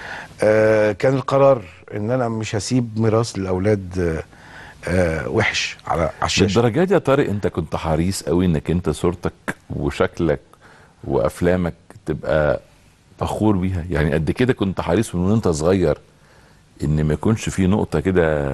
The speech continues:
Speaker 2: جراي في ال-، في الثوب الابيض؟
Speaker 1: بص، هي كل شيء قدر،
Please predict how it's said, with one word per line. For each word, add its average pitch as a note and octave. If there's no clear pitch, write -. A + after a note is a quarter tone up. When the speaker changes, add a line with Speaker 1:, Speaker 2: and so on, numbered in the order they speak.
Speaker 2:
جراي F#2
في -
ال-، C#2
في -
الثوب F#2
الابيض؟ G#2+
Speaker 1:
بص، F3+
هي F#3
كل E3+
شيء D#3+
قدر، A#2+